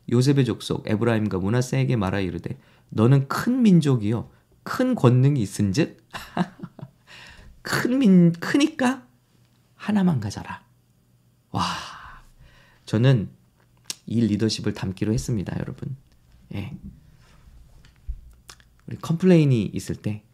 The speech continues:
우리 집사님이 크시잖아요. 집사님이 우리 교회 오래되셨잖아요.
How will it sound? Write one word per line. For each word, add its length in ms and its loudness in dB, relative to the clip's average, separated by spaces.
우리 140 -4
집사님이 500 -2
크시잖아요. 960 -8
집사님이 440 4
우리 160 2
교회 160 0
오래되셨잖아요. 1160 2